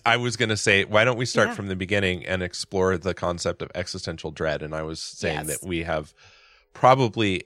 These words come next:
Speaker 1: I, probably everyone is, has experienced this, even if they're not necessarily familiar with the specific terminology that has been used or is being used to describe the experience. Um,
Speaker 2: Yeah.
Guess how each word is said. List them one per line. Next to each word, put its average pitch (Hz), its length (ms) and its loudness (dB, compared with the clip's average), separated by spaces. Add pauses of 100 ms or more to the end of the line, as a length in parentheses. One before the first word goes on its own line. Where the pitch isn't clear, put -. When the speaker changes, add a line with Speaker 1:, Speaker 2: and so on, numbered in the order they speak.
Speaker 1:
I, 101 160 4
probably 127 500 2
everyone 113 460 2
is, 95 320 -4
has 98 240 0
experienced 87 720 -4
this, 85 320 -4
even 90 280 -6
if 85 200 -8
they're 80 160 -6
not 80 200 -8
necessarily 87 480 -6
familiar 85 520 -8
with 80 220 -8
the 80 220 -4 (300)
specific 90 560 -6
terminology 78 640 -6
that 73 280 -12
has 80 200 -10
been 73 160 -12
used 76 460 -12 (100)
or 76 140 -6
is 78 240 -10
being 76 200 -10
used 73 280 -12
to - 80 -16
describe - 400 -12
the - 80 -14
experience. - 480 -16 (440)
Um, 202 220 4
Speaker 2:
Yeah. 214 260 2